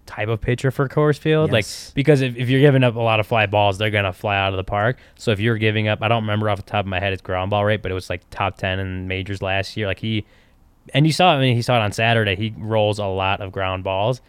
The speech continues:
Speaker 1: Over fifty percent, I wanna say, on Saturday
Speaker 2: Rockets
Speaker 1: were ground balls.
Speaker 2: Rockies have coveted him,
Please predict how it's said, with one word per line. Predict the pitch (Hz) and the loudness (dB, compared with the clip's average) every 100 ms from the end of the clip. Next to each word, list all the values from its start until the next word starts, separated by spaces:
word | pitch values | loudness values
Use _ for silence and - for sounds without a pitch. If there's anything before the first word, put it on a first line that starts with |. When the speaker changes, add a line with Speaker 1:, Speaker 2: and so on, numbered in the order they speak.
| _ _ - | _ _ -2
Speaker 1:
Over | 117 107 | 0 0
fifty | 110 107 | -2 -4
percent, | 92 - 101 95 | -6 -4 -4 -4
I | |
wanna | 92 92 | -4 -6
say, | - 95 | -6 -6
on | 92 | -6
Saturday | 87 95 95 92 92 - | -6 -4 -4 -6 -8 -8
Speaker 2:
Rockets | 131 139 - 101 | -4 0 0 0
Speaker 1:
were | |
ground | 98 95 | 0 0
balls. | 92 90 90 - - | -2 -2 -2 -6 -6
Speaker 2:
Rockies | 139 147 156 | 0 2 2
have | 143 | 0
coveted | - 131 120 107 | 0 -2 0 -2
him, | 107 101 | -4 -6